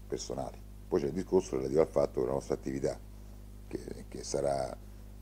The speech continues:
eh, che è piena fino, abbiamo già turni pieni fino a, a gennaio, diciamo così, eh, dobbiamo anche verificare se sui nostri colleghi e sugli infermieri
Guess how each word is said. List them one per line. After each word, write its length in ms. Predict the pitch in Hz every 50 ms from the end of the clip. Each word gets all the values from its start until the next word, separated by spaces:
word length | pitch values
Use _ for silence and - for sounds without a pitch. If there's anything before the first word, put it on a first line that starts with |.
| - -
eh, 320 | - - - - - - -
che 120 | - 71
è 40 | 67
piena 440 | - - - 82 80 78 73 69 65
fino, 260 | - 71 73 69 69
abbiamo 220 | 69 69 69 69
già 120 | 67 67 69
turni 260 | 67 71 71 69 69
pieni 280 | 67 73 71 69 67 62
fino 340 | 60 69 67 65 64 64
a, 240 | 64 64 62 62 58
a 240 | - - - - 69
gennaio, 640 | 65 - 90 90 71 62 64 69 71 78 80 - - - - - - - - - - - - -
diciamo 220 | - - 71 69 71
così, 380 | 78 82 - 76 80 80 76
eh, 240 | - - - - - -
dobbiamo 280 | - 73 71 78 76 73
anche 200 | 76 73 - 78
verificare 540 | 73 76 76 71 80 - 80 80 80 76 64
se 100 | - 67
sui 180 | - - 73
nostri 300 | 71 71 71 - - - 73
colleghi 380 | 73 73 76 78 73 62 -
e 20 | 62
sugli 200 | - - 65 65
infermieri 480 | 67 65 - 67 65 67 69 65 62